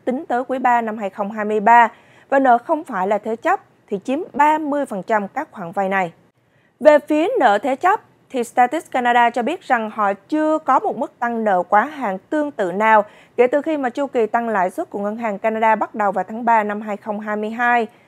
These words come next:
Nhưng mà nợ quá hạn thì vẫn thấp hơn mức trước đại dịch tính đến quý ba năm hai không hai mươi ba về lĩnh vực nợ thế chấp. Và điều này diễn ra mặc dù chu kỳ lãi suất tăng nhanh chóng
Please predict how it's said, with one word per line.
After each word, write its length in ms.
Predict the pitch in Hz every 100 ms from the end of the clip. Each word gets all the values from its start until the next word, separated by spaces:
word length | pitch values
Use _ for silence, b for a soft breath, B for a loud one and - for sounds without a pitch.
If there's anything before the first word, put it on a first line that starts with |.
| b b -
Nhưng 120 | 247
mà 100 | 233
nợ 420 | 220 220 208 185 190
quá 160 | 226
hạn 460 | 320 339 240 208 202 b b -
thì 80 | 247
vẫn 240 | 220 214
thấp 160 | 339 392
hơn 320 | 285 277 254
mức 220 | 320 -
trước 220 | - 427 415
đại 200 | 208 185
dịch 220 | 226 220 b b _
tính 160 | 247 277
đến 220 | 277 320
quý 140 | 311 302
ba 260 | 285 254
năm 160 | 240 233
hai 140 | 233
không 240 | 214 220 208
hai 140 | 214
mươi 120 | 208
ba 200 | 202 214
về 160 | 214 196
lĩnh 220 | 190 180
vực 220 | 202 208 b b b
nợ 260 | 214 202 170
thế 180 | 214
chấp. 260 | 214 277 349 - b b _
Và 100 | 214
điều 140 | 233
này 200 | 226 226
diễn 220 | 202 202 208
ra 360 | 262 247 226 b b -
mặc 160 | 277
dù 200 | 277 285
chu 160 | 277 330
kỳ 300 | 302 254 233
lãi 280 | 220 208 202
suất 200 | 262 381 _ -
tăng 240 | 233 233 233
nhanh 220 | 226 214
chóng 300 | 233 226